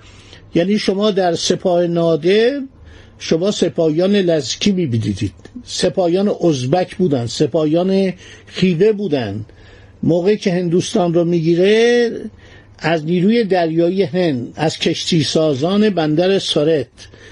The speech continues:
عده‌ای رو میاره در بوشهر، ابوشهر یا بوشهر مشغول کشتی سازی می‌شن. همه جور، عرض شود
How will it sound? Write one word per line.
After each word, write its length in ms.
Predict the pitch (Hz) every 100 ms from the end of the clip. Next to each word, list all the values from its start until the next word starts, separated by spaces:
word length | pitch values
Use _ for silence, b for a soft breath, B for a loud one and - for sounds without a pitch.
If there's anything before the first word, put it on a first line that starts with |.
| B -
عده‌ای 400 | 185 180 226 240
رو 60 |
میاره 220 | 240 233 214
در 200 | 175 165
بوشهر، 680 | 156 175 - 214 240 247 233 247 - - -
ابوشهر 580 | 165 170 165 - 202 143
یا 180 | 160
بوشهر 400 | 151 156 - 208
مشغول 720 | 220 185 143 - 202 214 214 233 B B -
کشتی 380 | 180 - 170 156
سازی 400 | 170 147 123 147
می‌شن. 460 | 120 - 123 120 - B B B
همه 360 | - 226 330 320
جور، 600 | 180 220 247 247 233 226 B B B B -
عرض 220 | 170 202 202
شود 440 | 208 190 190 180